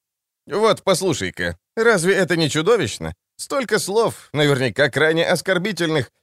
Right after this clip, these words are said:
да еще и высказанных с подобным чувством. Эге, да ведь это не пьяный, а мой слуга!» Махнув рукой, чтобы привлечь внимание, Тигол крикнул вниз. «Буг, ты чем там занят? Неужели я за это тебе плачу?»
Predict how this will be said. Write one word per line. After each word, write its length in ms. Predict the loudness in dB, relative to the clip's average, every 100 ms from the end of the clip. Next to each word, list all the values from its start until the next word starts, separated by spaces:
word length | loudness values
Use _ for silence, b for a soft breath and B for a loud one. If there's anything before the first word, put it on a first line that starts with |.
| _
да 120 | -2 0
еще 280 | 0 0
и 200 | 0 0
высказанных 580 | 2 0 0 0 0 0
с 60 | -2
подобным 480 | -2 0 0 -2 -4
чувством. 520 | -6 -6 -4 -4 -6 _ _ _ _ _ 0
Эге, 800 | 4 6 4 2 2 4 4 2
да 140 | 2
ведь 180 | 2 2
это 220 | 2 2
не 120 | 0 0
пьяный, 640 | -2 2 4 4 4 2
а 60 | 2
мой 200 | 2 0
слуга!» 640 | -2 -2 2 4 2 0 _ _ _ _ _ _ _ _ -4
Махнув 540 | 0 0 0 -2 0
рукой, 340 | -2 2 2 2
чтобы 280 | 0 0
привлечь 460 | 0 0 0 -2 0
внимание, 560 | 0 2 2 2 0 0
Тигол 460 | -2 0 0 0
крикнул 500 | -2 -4 -2 -2 -2
вниз. 400 | -2 -6 -8 -16 _ _ _ -4
«Буг, 480 | 4 4 4 -2 -18 _ _ -6
ты 180 | -4 -2
чем 260 | 2 2
там 220 | 4 2 4
занят? 360 | 2 0 -4 -10 _ _ -4
Неужели 540 | 2 4 4 2 2
я 140 | 4 4
за 100 | 4
это 240 | 4 2
тебе 220 | 0 -2
плачу?» 500 | 2 2 2 -4 -8